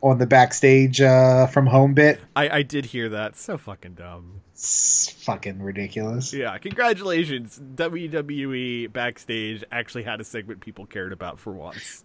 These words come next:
Speaker 1: Right, it was the only time people had talked about Backstage since Punk returned.
Speaker 2: Yeah, and Punk's been on there multiple times since, which tells you how great
Speaker 1: Oh,
Speaker 2: an
Speaker 1: has he?
Speaker 2: investment that was for everybody. <laughs>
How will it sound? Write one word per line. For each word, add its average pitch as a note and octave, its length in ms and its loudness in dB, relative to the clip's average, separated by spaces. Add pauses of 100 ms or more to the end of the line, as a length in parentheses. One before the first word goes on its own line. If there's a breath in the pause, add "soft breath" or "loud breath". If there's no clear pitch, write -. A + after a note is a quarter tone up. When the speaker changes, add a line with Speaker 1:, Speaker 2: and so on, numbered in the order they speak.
Speaker 1:
Right, A3 180 8
it F#3+ 60 10
was F#3 100 10
the G3+ 140 6
only G#3+ 260 8
time G3 300 0
people F#3+ 260 4
had F3 120 2
talked F#3+ 200 6
about D3+ 240 4
Backstage D#3 640 4 (120)
since C#3+ 280 0
Punk F3+ 400 2
returned. B2 720 0
Speaker 2:
Yeah, D3 360 0
and E3 240 0
Punk's G#3+ 300 -8
been A3 160 2
on A3+ 200 2
there E3+ 160 0
multiple D#3 380 -2
times C3+ 320 -6
since, A2 380 -12
which G#2 180 -16
tells A2 220 -10
you G2+ 140 -10 (320 soft breath)
how B2 80 -12
great B2 180 -2
Speaker 1:
Oh, D#3 80 8
Speaker 2:
an A#2+ 60 4
Speaker 1:
has C#3+ 160 2
he? G#3+ 100 6
Speaker 2:
investment A#2+ 200 -2
that A#2+ 220 -4
was A#2 240 -4
for - 140 -10
everybody. A2+ 600 -8
<laughs> - 60 0